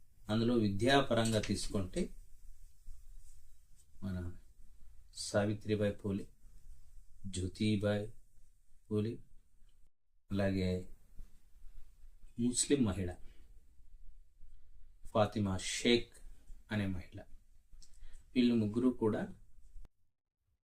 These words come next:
ఆ రోజుల్లో శూద్రులకి, అతి శూద్రులకి పాఠశాల ప్రారంభించారు. మహారాష్ట్రలో పుట్టినటువంటి మహాత్మా జ్యోతిరావు పూలే,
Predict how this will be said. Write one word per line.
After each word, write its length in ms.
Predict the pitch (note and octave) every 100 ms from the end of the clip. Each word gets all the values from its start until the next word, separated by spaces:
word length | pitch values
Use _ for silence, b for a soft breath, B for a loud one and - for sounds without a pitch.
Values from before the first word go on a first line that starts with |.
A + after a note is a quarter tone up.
| _ _ _
ఆ 100 | A2
రోజుల్లో 640 | G#2 G#2 G2+ G2+ G#2 G2+ - - - - - - - - - - - - - - - - - - - - - - -
శూద్రులకి, 1040 | - - B2 A2+ A#2+ A2 G#2+ - A#2 A#2+ -
అతి 120 | -
శూద్రులకి 800 | - - A#2 G#2 G#2+ G2+ G2 -
పాఠశాల 540 | G#2 - F#2+ - G2 F#2
ప్రారంభించారు. 760 | - F#2 F2 F2 - - - - - - - - - - - - - - - b b b -
మహారాష్ట్రలో 680 | A#2+ A2+ B2+ A#2+ - B2+ A2
పుట్టినటువంటి 920 | G2+ G#2 G2 F#2+ F#2 F#2+ F2+ F#2 F2+ F#2 - - -
మహాత్మా 580 | G#2+ G#2+ G#2+ A2+ A2 A2
జ్యోతిరావు 560 | G2+ G2 - G2+ G2
పూలే, 360 | F#2 A#2 G#2+ F2+